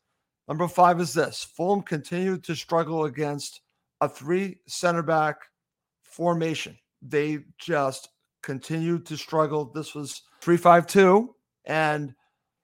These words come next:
they basically, I'm talking about Luton Town, had a very good game plan. They were gonna make it very difficult for Fulham to create opportunities, and it really showed itself throughout this match,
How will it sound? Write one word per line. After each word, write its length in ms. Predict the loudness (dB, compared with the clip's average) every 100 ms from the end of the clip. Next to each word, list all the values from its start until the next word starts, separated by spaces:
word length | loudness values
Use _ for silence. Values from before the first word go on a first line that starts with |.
| _ _
they 280 | -2 2 4
basically, 720 | 4 2 2 0 -6 -4 -2
I'm 120 | -2 0
talking 180 | -2
about 240 | 2 0 0
Luton 240 | -2 -2
Town, 240 | 0 0 2
had 160 | 0
a 60 | -2
very 280 | 0 0 0
good 200 | -4 -4
game 260 | -4 -4
plan. 420 | -6 -4 -4 -6 -16 _
They 100 | -2
were 140 | 0 0
gonna 120 | -2
make 200 | -2 -4
it 60 | -4
very 260 | -2 -2
difficult 520 | -2 -6 -2 -2 -2 -6 _ _ _ _ _ _
for 340 | 4 4 4
Fulham 680 | -2 -4 -2 0 0 -2 -8 _ _ _ _ _ _
to 280 | 0 2 2
create 340 | -2 -4 2 2
opportunities, 760 | 2 0 -4 -4 -2 -4 -4
and 240 | -4 -6 -8 _
it 240 | -4 -4 -4
really 320 | -2 0 0
showed 320 | 0 0 2
itself 400 | 2 0 0 0 -4
throughout 400 | -4 4 4 4
this 240 | -4 -8 -2
match, 440 | -2 -4 -10 -20